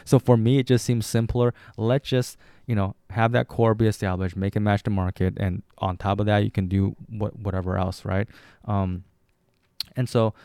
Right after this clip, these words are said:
the idea here is, let's say you go with that, you know, you're fully invested, you know, you, you're using fifteen percent of capital, you have the eighty-five percent capital left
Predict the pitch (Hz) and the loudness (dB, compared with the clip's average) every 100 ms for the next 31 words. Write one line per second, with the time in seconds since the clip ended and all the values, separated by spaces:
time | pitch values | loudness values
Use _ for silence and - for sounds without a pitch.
0 | - - - - 131 131 190 202 156 123 | -20 -20 -20 0 2 4 2 2 4 2
1 | 110 - _ - 117 151 - 160 143 127 | 0 -8 _ -4 0 2 2 0 2 2
2 | 120 110 - 92 92 - 101 95 92 117 | 2 2 0 -2 -2 -4 -4 -4 -2 -2
3 | 131 113 101 - 98 95 - _ - 110 | 0 2 0 0 -2 -2 -8 _ -6 -2
4 | 95 95 101 101 95 107 98 92 131 - | -2 -2 -4 -2 2 4 2 4 4 4
5 | 127 113 110 98 95 127 - 101 135 170 | 2 2 2 0 2 2 4 4 4 4
6 | 190 - - - 151 175 180 - 156 156 | 2 -2 -6 -2 0 2 0 0 -2 -2
7 | - 123 139 127 - 135 143 123 113 101 | -4 -2 -4 -4 -4 -4 0 2 2 0
8 | 98 135 135 - - | 0 2 2 -2 -16